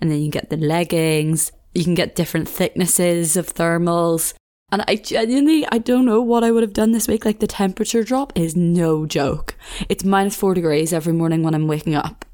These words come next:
Also, my radiator doesn't work in my uni room, which is amazing. I've got someone to come look at it, thank God. But I don't think it's been working the whole time I've been living here, but I just didn't realise until it got really cold. And then I was like,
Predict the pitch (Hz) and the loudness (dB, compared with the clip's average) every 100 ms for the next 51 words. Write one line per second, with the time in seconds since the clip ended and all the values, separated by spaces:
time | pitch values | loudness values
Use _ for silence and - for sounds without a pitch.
0 | - _ _ - - - 190 - 185 175 | -20 _ _ -20 -20 -6 -4 0 0 2
1 | 165 160 165 170 170 180 170 165 185 175 | 2 2 2 2 0 0 -2 0 0 2
2 | 170 170 175 175 165 - 160 147 - 175 | 2 2 2 0 -2 -2 -2 -2 -4 -2
3 | 165 151 170 175 170 - - - 180 180 | 0 0 0 0 -2 -6 -16 -6 -2 -2
4 | 185 175 165 156 - 156 147 151 160 156 | 0 0 0 -2 -2 0 0 0 0 0
5 | 151 156 156 156 151 165 - - - - | -2 -2 0 -2 0 -2 -2 -10 -20 -20
6 | - - 226 320 466 466 392 254 214 170 | -8 0 2 2 2 2 2 2 2 2
7 | 156 190 185 170 170 175 165 156 160 143 | 0 0 2 2 0 0 0 0 -2 0
8 | 147 170 175 170 160 156 160 165 160 147 | -2 -2 0 0 -2 -4 -4 -2 -2 0
9 | 180 202 175 165 151 165 143 - 151 151 | 0 0 -2 0 -2 0 -4 -2 -2 -2
10 | 151 165 202 220 170 156 151 165 147 - | -2 0 0 0 0 0 -2 -2 -2 -6